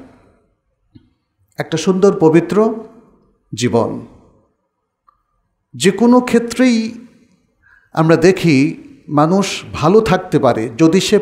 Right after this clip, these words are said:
পবিত্রতা মেনে চলে। প্রত্যেকটা ক্ষেত্রে আপনার খাবারটা যদি পবিত্র হয় সেটা খুবই রুচিশীল এবং ভালো লাগে।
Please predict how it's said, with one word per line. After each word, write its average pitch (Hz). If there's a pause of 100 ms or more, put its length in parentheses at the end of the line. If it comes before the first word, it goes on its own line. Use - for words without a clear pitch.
পবিত্রতা 165
মেনে 120
চলে। - (1300)
প্রত্যেকটা 214
ক্ষেত্রে - (1500)
আপনার 170
খাবারটা 180
যদি 196
পবিত্র 175
হয় 113 (1120)
সেটা 165
খুবই 196
রুচিশীল 165
এবং 127
ভালো 131
লাগে। 107